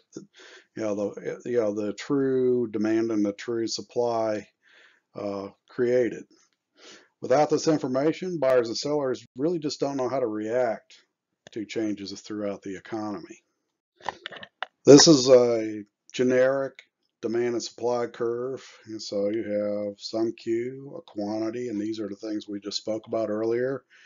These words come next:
And then at some price,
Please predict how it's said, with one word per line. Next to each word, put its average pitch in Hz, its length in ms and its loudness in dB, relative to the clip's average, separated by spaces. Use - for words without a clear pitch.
And 104 640 -4
then 107 220 -4
at 101 180 -2
some 123 420 2
price, 120 920 -2